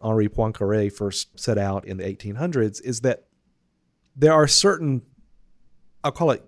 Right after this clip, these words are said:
problems, certain questions, let's put it that way, certain questions you might have about the physical universe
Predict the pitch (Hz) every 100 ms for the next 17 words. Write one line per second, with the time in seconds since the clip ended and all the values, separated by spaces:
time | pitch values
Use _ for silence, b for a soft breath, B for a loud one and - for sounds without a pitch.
0 | _ _ _ - - 143 110 90 90 -
1 | 180 151 127 - 185 - - 82 - -
2 | - - - 143 120 95 - 165 135 -
3 | 180 - - 127 113 120 120 113 101 110
4 | 107 95 95 - 104 107 98 104 - 135
5 | 131 120 120 101 104 92 92 85 - -